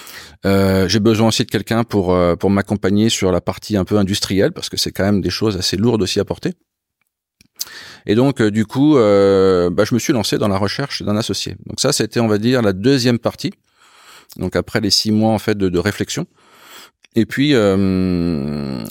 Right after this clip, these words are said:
et puis voilà, en fait, donc je me suis dit, tiens, et je, il faut que je, faut que j'arrive à trouver un profil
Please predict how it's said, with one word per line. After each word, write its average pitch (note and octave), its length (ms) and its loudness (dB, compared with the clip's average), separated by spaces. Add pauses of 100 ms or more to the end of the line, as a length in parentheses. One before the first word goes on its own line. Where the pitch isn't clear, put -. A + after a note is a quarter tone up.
et G2 100 -2
puis B2+ 160 -2
voilà, G2+ 200 2
en E2+ 60 -2
fait, A2+ 140 0
donc G#2+ 160 0
je A2+ 60 -4
me A2+ 40 -2
suis B2+ 140 -2
dit, C#3 120 -2
tiens, B2 240 0
et G2+ 260 2
je, E2+ 540 -2
il D2+ 120 -6
faut C3 160 -2
que A#2 60 -10
je, G2+ 280 4
faut B2+ 160 -4
que A2+ 60 -6
j'arrive A2 220 0
à G2+ 60 0
trouver A#2+ 280 0
un A2+ 100 2
profil B2 560 -2